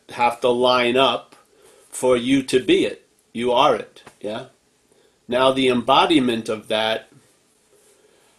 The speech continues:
I'm, s-, I'm, uh, the word embodiment's a little tricky. We had that question about something last week. I think I'll refer you to Art later.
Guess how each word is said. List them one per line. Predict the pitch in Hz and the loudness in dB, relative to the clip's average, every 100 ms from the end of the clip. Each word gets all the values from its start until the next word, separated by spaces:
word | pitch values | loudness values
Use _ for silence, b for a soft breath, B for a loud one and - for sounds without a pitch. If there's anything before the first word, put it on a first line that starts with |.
| b _ | b _
I'm, | 107 117 | -10 -10
s-, | - - | -6 -2
I'm, | 123 131 | -2 0
uh, | 123 120 117 113 113 - _ _ _ _ _ _ _ _ _ _ _ _ _ _ _ - | -2 0 -4 -6 -10 -12 _ _ _ _ _ _ _ _ _ _ _ _ _ _ _ -10
the | 139 | -6
word | 147 190 214 | 0 4 4
embodiment's | 175 131 147 156 160 127 120 110 | 2 2 4 4 2 0 -4 -2
a | |
little | 147 139 | 0 0
tricky. | - - 151 - 113 107 - | -2 0 0 0 -10 -12 -10
We | 127 | -6
had | 139 156 147 | 0 0 2
that | 131 - | 0 0
question | - 131 - - 127 | 0 0 -2 -8 -6
about | 117 120 113 | -2 -2 -2
something | - 127 117 120 113 110 | -2 -6 -4 -8 -8 -6
last | 113 123 - | 0 0 -2
week. | 107 104 104 _ b b b b - | -8 -12 -14 _ b b b b -14
I | 110 | -10
think | - 127 127 | -4 -2 0
I'll | 120 113 | 0 0
refer | 113 - 123 | -6 0 2
you | 123 117 110 | 2 -2 -4
to | 107 110 | -2 0
Art | 117 - 104 | 0 -2 -6
later. | 104 104 | -6 -6